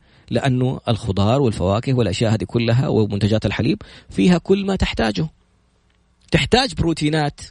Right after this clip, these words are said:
في ال-، الفول فيه بروتين، البيض فيه بروتين، في المقابل نحتاج بعض اللحوم أيضا،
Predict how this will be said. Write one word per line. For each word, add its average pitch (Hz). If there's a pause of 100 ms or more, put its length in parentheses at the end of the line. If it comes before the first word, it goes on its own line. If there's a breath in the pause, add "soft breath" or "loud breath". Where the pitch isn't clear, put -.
(120)
في 147
ال-، 113
الفول 117
فيه 127
بروتين، 120
البيض 107
فيه 139
بروتين، 131 (1300 loud breath)
في -
المقابل 185 (120)
نحتاج 135
بعض 113
اللحوم 131
أيضا، 151